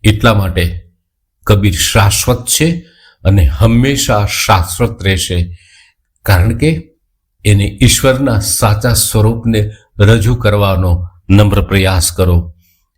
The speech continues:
અને આજની સદીની અંદર જે દૂષણો આપણે દૂર નથી કરી શક્યા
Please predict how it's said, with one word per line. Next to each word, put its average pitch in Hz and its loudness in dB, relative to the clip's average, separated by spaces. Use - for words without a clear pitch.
અને 101 2
આજની 123 2
સદીની 120 0
અંદર 107 0
જે 170 2
દૂષણો 143 2
આપણે 123 0
દૂર 110 2
નથી 101 -2
કરી 95 -2
શક્યા 85 -4